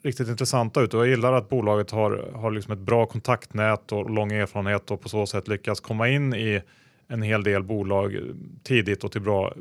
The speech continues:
nivåer. Men det man ska komma ihåg om man är intresserad av, eh, Vostok Emerging Finance, det är att, eh, portföljens största innehav,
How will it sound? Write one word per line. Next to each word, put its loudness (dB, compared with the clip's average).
nivåer. 0
Men 4
det 6
man 4
ska 0
komma 4
ihåg 4
om -2
man 4
är 2
intresserad 2
av, 4
eh, -2
Vostok -4
Emerging 0
Finance, -2
det 0
är 0
att, -4
eh, 2
portföljens 4
största 2
innehav, 2